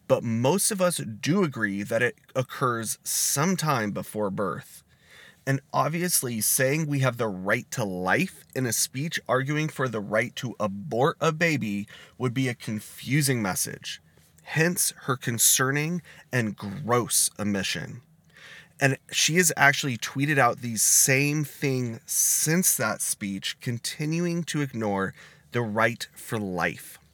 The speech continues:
This is a common thing, though, with a pro-abortion movement.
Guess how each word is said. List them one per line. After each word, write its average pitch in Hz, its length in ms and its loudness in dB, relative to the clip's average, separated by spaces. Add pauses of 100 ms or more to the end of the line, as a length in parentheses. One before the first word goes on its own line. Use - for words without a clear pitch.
(1120)
This 139 180 2
is 190 120 2
a 196 60 4
common 147 500 2
thing, 127 320 -2
though, 107 140 2
with 104 200 -2
a 117 60 -2
pro-abortion 120 1160 0
movement. 107 500 -2